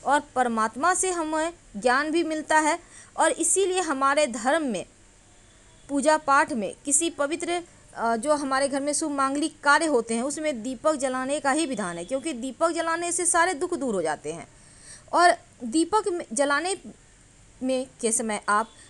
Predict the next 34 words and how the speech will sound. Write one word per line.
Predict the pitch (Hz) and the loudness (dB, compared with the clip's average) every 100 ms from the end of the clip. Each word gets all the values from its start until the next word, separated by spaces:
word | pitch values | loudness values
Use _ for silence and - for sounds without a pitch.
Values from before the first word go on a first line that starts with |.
| - | -4
जैसे | 240 269 330 | 0 0 0
कि | 302 - | -4 -4
आपको | 247 269 - 294 | 0 0 -2 -6
क्या | - 240 | 0 2
डालना | 170 165 156 | 0 -6 -10
है, | 160 | -12
अब | - 277 | -4 -2
हमने | 294 320 | -2 -2
कहा | 311 | -2
कि | 302 339 | -2 -2
चावल | - 262 277 320 | 0 0 2 0
का | 330 - | 0 -2
एक | 277 330 277 | -2 -4 -4
दाना | 285 294 320 | -4 -2 -2
जरूर | 302 330 | 0 2
डालिए, | 233 165 143 123 - - - - | 2 0 -4 -14 -20 -20 -20 -6
क्योंकि | 196 349 | -2 -2
दीपक | 233 285 294 370 | -2 -4 -2 -4
सिर्फ | - - 440 466 | -4 0 4 4
आप | - 330 339 | 4 2 2
ऐसे | 330 339 339 | 0 0 -2
दीपक | 320 339 | -2 -2
जलाकर | 330 330 330 330 | 0 0 0 -2
नहीं | 339 | -2
जला | 330 269 | 0 2
सकते, | 202 - - - - - - - - | 0 -4 -12 -14 -20 -20 -20 -18 0
ये | 339 | 2
आपका | 320 311 - 349 - | 6 4 4 0 0
संपूर्ण | - 294 277 349 349 | -6 -6 -4 -4 -2
नहीं | 359 392 | 0 0
माना | 269 196 | 0 0
जाता। | 160 143 156 123 - - - | -2 -4 -6 -10 -14 -8 0
अगर | 277 | 2
आप | 320 262 | 2 0